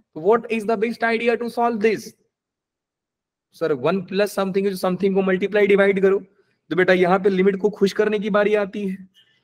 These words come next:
चलिए sir limit खुश करते हैं, cot square x का multiply और cot square x का divide। हो गया sir, कहानी खत्म। ये पार्टी कितना बच गया बेटा लोग?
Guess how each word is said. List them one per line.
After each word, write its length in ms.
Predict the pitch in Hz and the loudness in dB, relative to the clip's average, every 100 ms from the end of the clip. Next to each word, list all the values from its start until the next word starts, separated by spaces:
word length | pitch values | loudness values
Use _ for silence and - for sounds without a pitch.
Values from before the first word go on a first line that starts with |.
| _ - | _ -8
चलिए 240 | 170 202 | 0 0
sir 180 | 208 208 | 2 0
limit 220 | 185 190 | 2 0
खुश 240 | 185 185 185 | 0 -2 0
करते 260 | 208 196 | -2 0
हैं, 180 | 208 220 _ _ _ _ _ _ - | -4 -4 _ _ _ _ _ _ 2
cot 360 | 208 247 262 247 | 6 8 6 0
square 380 | 220 220 208 196 | -4 -2 0 0
x 120 | 185 | -2
का 220 | - 175 156 | -2 -2 0
multiply 760 | 143 160 202 226 226 233 277 277 - _ _ _ _ _ _ _ _ _ 151 | -2 -4 -4 0 4 6 4 0 -10 _ _ _ _ _ _ _ _ _ -2
और 180 | 175 175 - | 0 -2 0
cot 320 | 202 247 240 226 | 4 4 2 -4
square 340 | - 202 190 | 0 0 0
x 120 | 185 | -2
का 180 | - 214 269 320 - _ _ | 0 2 2 -2 -10 _ _
divide। 540 | 123 139 196 262 147 - _ _ _ _ _ _ _ _ _ _ _ _ | -10 -4 -4 -4 -8 -10 _ _ _ _ _ _ _ _ _ _ _ _
हो 40 | - | -8
गया 160 | 214 | -6
sir, 240 | 233 233 226 _ _ - | -8 -12 -16 _ _ -12
कहानी 240 | 147 180 | -8 -6
खत्म। 400 | 180 170 220 226 _ _ _ _ _ _ _ _ _ _ _ _ _ _ | -8 -8 -10 -12 _ _ _ _ _ _ _ _ _ _ _ _ _ _
ये 160 | 143 214 | 4 4
पार्टी 300 | 233 240 233 | 6 4 4
कितना 240 | 220 220 | -2 2
बच 180 | 247 233 | 2 4
गया 120 | 233 | 4
बेटा 140 | 240 240 | 4 4
लोग? 280 | 240 269 | 2 0